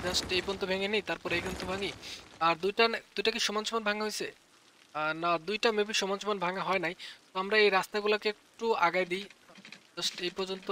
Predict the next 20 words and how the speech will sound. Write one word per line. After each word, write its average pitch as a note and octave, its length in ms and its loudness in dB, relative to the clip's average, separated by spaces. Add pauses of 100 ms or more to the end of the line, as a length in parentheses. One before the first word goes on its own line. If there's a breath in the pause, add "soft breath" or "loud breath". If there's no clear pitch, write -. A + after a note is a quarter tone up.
(140)
এই F3 100 -4
পর্যন্ত G3 220 -4 (100)
করি, A3+ 140 -4 (720)
এই E3+ 100 -2
পর্যন্ত G#3 240 0 (100)
করি। A3 140 0 (640 loud breath)
আর D#3+ 80 2 (160)
এইটাকে G#3 320 0 (100)
just G#3+ 200 2 (1000)
এই - 100 -16
পর্যন্ত D#3+ 220 -4 (100)
করি, D#3+ 200 -6
আহ, C#3+ 420 -4
আচ্ছা, D3+ 260 -6
এই E3+ 80 -2
পর্যন্ত F#3 300 -4
করলে G3 220 2
হবে। E3 140 -2 (380 loud breath)
আর E3+ 140 2
এখন A3 160 -4